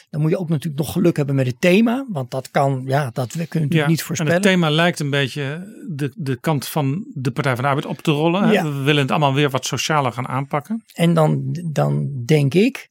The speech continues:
Speaker 1: maar nogmaals, dit is allemaal, ehm, eh, filosofie van de koude grond. Dat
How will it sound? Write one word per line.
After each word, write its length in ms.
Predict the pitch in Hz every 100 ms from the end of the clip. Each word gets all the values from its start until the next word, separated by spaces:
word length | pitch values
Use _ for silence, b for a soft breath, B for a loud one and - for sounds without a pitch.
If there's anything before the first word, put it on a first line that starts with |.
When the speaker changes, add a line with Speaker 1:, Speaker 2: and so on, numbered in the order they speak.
| _
Speaker 1:
maar 300 | - 123 110
nogmaals, 440 | 120 120 127 120
dit 160 | - 117
is 120 | 117
allemaal, 640 | - 131 131 123 120 160 - B B B B _
ehm, 420 | 156 117 113 107 101 _ _ _
eh, 340 | 214 143 139 160
filosofie 680 | - 190 117 127 - 151
van 100 | 120
de 80 | 131
koude 300 | 165 127 131
grond. 380 | 143 190 208 - B B B B B _
Dat 460 | 165 139 143 -